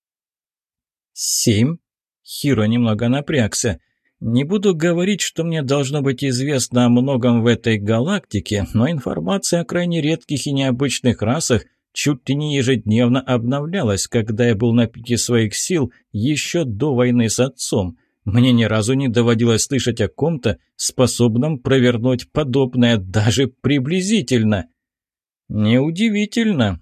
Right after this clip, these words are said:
хмыкнул Тед, широко улыбнувшись. "Скорее, я бы удивился, если бы эта информация каким-то образом смогла просочиться наружу и попасть в руки общественности. То, что я собираюсь тебе поведать дальше,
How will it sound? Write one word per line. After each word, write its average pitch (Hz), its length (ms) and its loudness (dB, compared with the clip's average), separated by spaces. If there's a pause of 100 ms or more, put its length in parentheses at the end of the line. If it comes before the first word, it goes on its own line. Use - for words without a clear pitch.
(120)
хмыкнул 120 680 -2
Тед, 170 200 -4
широко 131 460 0
улыбнувшись. 127 840 0 (340)
"Скорее, 247 580 -6
я 190 180 -2
бы 185 160 2
удивился, 160 580 0
если 135 380 2
бы 117 140 2
эта 127 240 0
информация 113 720 0
каким-то 117 640 0
образом 117 560 0
смогла 110 480 0
просочиться 113 840 -2
наружу 110 600 -2 (140)
и 117 160 4
попасть 127 680 0
в 120 80 2
руки 120 280 0
общественности. 107 1120 -2 (460)
То, - 160 -2
что - 220 -4
я 175 120 -2
собираюсь 156 640 -2
тебе 143 300 0
поведать 120 760 2
дальше, 113 640 -2